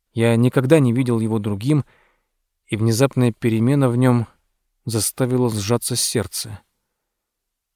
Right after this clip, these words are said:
Когда я закончил свой рассказ, отец поднялся и, сцепив пальцы рук за спиной,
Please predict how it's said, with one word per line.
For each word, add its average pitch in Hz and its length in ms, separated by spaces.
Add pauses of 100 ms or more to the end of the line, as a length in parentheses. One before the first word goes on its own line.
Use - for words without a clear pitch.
(180)
Когда 123 300
я 156 60
закончил 147 540
свой 143 240
рассказ, 139 720
отец 127 320
поднялся 123 680
и, 113 160
сцепив - 520
пальцы 127 340
рук 131 160
за 117 100
спиной, 120 560